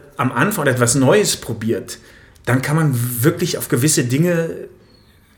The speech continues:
keine Rücksicht nehmen. Das macht man gar nicht absichtlich. Das ist immer so, ich verstehe das auch, da sind ja alle sauer auf uns, wenn jetzt die Requisite irgendein Requisit bastelt und sagt, „Seid vorsichtig und jetzt probieren wir das das erste Mal.“ Und jeder haut sich da rein und auf der Bühne wird geschrien, getanzt,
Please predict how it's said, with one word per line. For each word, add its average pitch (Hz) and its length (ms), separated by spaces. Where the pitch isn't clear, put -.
keine 139 280
Rücksicht - 380
nehmen. 120 180
Das 120 160
macht 147 160
man 135 80
gar 131 120
nicht 127 160
absichtlich. 123 600
Das 120 200
ist 156 100
immer 147 140
so, 131 280
ich 123 140
verstehe 139 440
das 214 220
auch, 127 280
da 135 100
sind 160 160
ja 170 140
alle - 180
sauer 113 320
auf 104 220
uns, 123 340
wenn 127 160
jetzt 135 220
die - 20
Requisite 143 560
irgendein 156 300
Requisit 147 400
bastelt 160 340
und 131 80
sagt, 151 200
„Seid 151 200
vorsichtig 156 560
und 127 100
jetzt - 520
probieren 160 420
wir 147 80
das 120 220
das 123 160
erste 120 280
Mal.“ 117 220
Und 123 100
jeder 156 360
haut 175 180
sich 165 160
da 143 140
rein 147 380
und 135 120
auf 120 100
der 151 100
Bühne 156 260
wird 156 120
geschrien, 180 560
getanzt, 165 560